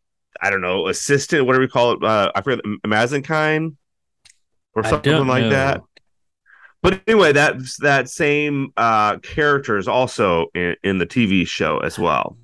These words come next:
Speaker 2: That was one of the
Speaker 1: So I
Speaker 2: things
Speaker 1: recognize
Speaker 2: that
Speaker 1: that.
Speaker 2: I, the,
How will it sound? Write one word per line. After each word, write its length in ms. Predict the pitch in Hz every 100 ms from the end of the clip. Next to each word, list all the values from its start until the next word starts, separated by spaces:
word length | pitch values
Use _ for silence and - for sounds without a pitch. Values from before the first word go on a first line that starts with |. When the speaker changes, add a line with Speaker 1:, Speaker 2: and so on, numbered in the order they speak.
| -
Speaker 2:
That 240 | 127 185 302
was 180 | 311
one 140 | 170 170
of 80 | 123
the 60 |
Speaker 1:
So 40 | -
I 40 |
Speaker 2:
things 260 | 139 139 120
Speaker 1:
recognize 280 | - -
Speaker 2:
that 220 | 85 87 - _ -
Speaker 1:
that. 160 | 127 107
Speaker 2:
I, 160 | - 87 - _ _ - - - - _ _ _ _ _ _
the, 360 | 156 131 143 127